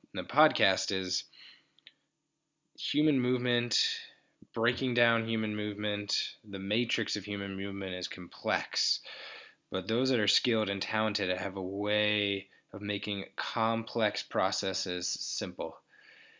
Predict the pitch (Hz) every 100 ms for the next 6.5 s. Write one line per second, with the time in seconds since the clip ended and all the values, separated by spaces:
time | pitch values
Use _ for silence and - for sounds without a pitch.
0 | _ - 107 104 104 117 127 - 123 104
1 | 104 160 151 113 104 110 110 110 101 104
2 | 104 95 87 110 104 98 110 104 101 98
3 | 95 101 90 - - 135 135 92 - 95
4 | 90 101 117 113 110 131 127 101 98 95
5 | - - 92 - 98 92 - 90 - 92
6 | 90 82 - 87 85